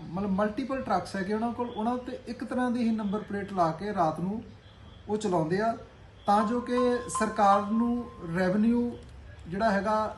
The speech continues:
ਲਾਸ ਦਿੱਤਾ ਜਾ ਸਕੇ, ਕਿਉਂਕਿ ਹਰੇਕ ਜਗ੍ਹਾ 'ਤੇ ਜਿਹੜੇ ਹੈਗੇ ਆ ਇਹ, ਅ, ਜਿਹੜੀ, ਅ, ਪ੍ਰੋਸੈਸਡ ਮਟੀਰੀਅਲ ਆ ਮਾਈਨਿੰਗ ਦਾ,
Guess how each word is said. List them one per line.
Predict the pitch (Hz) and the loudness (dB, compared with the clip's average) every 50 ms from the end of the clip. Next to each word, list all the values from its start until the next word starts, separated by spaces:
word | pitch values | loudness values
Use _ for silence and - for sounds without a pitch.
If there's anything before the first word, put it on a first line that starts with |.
| - 165 | -6 -4
ਲਾਸ | 160 160 160 160 165 170 170 180 190 190 - | -2 -2 0 2 4 6 6 6 4 2 -2
ਦਿੱਤਾ | 190 202 - - 208 202 | -4 -4 -2 0 0 0
ਜਾ | 190 190 180 175 | 2 2 2 2
ਸਕੇ, | - 190 180 - 208 226 - - - - - - - - - - - - | 2 -2 -4 -4 -6 -6 -6 -10 -18 -20 -20 -20 -20 -20 -20 -20 -16 -6
ਕਿਉਂਕਿ | - 208 202 208 247 254 233 | -6 -4 -4 -2 -2 0 0
ਹਰੇਕ | 190 202 214 233 240 | 2 2 0 0 -2
ਜਗ੍ਹਾ | 226 226 254 254 233 254 254 | -2 0 -2 0 0 0 0
'ਤੇ | 254 - 269 | -2 -2 -4
ਜਿਹੜੇ | 254 247 247 247 254 247 | -4 -4 -4 -2 -2 -2
ਹੈਗੇ | 220 226 208 233 233 | -2 -2 -2 -2 -2
ਆ | 233 233 233 233 | 0 2 2 2
ਇਹ, | 220 214 226 226 226 220 214 208 | 2 0 0 0 0 0 -2 -2
ਅ, | 208 - - - - - - - - - - - 185 196 185 185 185 185 | -6 -8 -18 -20 -20 -20 -20 -20 -20 -20 -18 -10 -6 -4 -2 0 0 0
ਜਿਹੜੀ, | 170 180 185 226 226 226 226 208 - - - | 0 0 0 0 0 0 -2 -2 -6 -10 -6
ਅ, | 175 180 175 175 175 180 175 175 170 - - - - - - - - - | -4 -2 0 0 0 0 0 -2 -2 -4 -8 -14 -20 -20 -20 -18 -8 -6
ਪ੍ਰੋਸੈਸਡ | 202 180 - 214 214 208 - - | -6 -4 -2 -2 -4 -4 -2 -4
ਮਟੀਰੀਅਲ | 214 208 - 208 208 214 233 262 247 226 220 | -4 -4 -2 -4 -4 -2 -2 0 0 0 0
ਆ | 196 180 | 0 0
ਮਾਈਨਿੰਗ | 170 165 165 165 160 160 165 160 | 0 -2 0 0 0 0 0 -2
ਦਾ, | 160 175 190 - | -2 -4 -6 -6